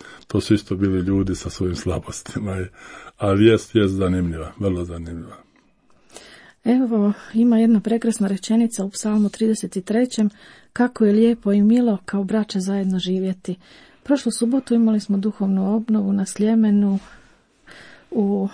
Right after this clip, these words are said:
Speaker 2: župi Majke Božje Sljemenske kraljice Hrvata, isto na ovu temu zajedništva. Pa bilo je lijepo i dirljivo vidjeti, evo, radost tih volontera,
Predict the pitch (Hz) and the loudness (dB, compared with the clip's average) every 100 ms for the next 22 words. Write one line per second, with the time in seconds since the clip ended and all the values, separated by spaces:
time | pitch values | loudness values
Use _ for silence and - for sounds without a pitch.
0 | - 202 220 226 - 202 208 202 - 196 | -8 -6 -2 -2 -2 -2 0 -2 -4 -6
1 | 196 202 208 - 220 208 202 - - 202 | -2 -2 -2 0 2 2 0 -6 -6 -4
2 | 208 208 202 - 196 214 262 - 233 - | -4 -4 -6 -6 -4 0 -2 0 -4 -6
3 | - - 214 202 196 202 196 190 185 214 | -20 -8 -4 -4 0 0 0 -2 2 4
4 | 214 185 202 220 233 226 214 - 202 - | 4 2 2 2 4 4 2 0 -4 -4
5 | - - - - 220 254 294 247 254 269 | -10 -20 -20 -6 2 6 6 6 6 4
6 | 233 220 247 233 208 190 202 240 214 202 | 2 4 4 4 4 4 4 4 2 2
7 | 214 196 - - - 226 214 214 208 196 | 2 2 -2 -20 -2 2 4 6 4 2
8 | - 214 202 202 202 - 220 220 202 | 0 0 2 2 2 4 4 4 4